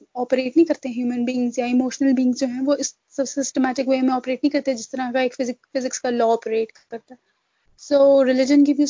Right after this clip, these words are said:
some other kind of answers and science give you some other kinds of answers۔ اب ایپیڈیمک ہے، یہ ہمارا پینڈیمک ہے،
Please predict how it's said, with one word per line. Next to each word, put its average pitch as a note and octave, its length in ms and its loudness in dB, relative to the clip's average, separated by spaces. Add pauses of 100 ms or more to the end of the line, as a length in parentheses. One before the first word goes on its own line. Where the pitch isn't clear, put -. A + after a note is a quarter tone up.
some B3+ 120 -2
other B3+ 240 2
kind D4 160 2
of C#4+ 160 -2
answers C4+ 340 -2 (440)
and B3 80 -8 (120)
science C4 260 -2
give B3+ 120 -4
you B3+ 80 -2
some B3+ 140 -2
other B3+ 240 0
kinds A3+ 220 -8
of A3 160 -12
answers۔ A3+ 500 -14 (160)
اب C4 160 -8
ایپیڈیمک B3+ 540 -2
ہے، B3+ 140 -4
یہ C4 180 -4
ہمارا B3 260 -2
پینڈیمک B3 580 -2
ہے، B3+ 140 -4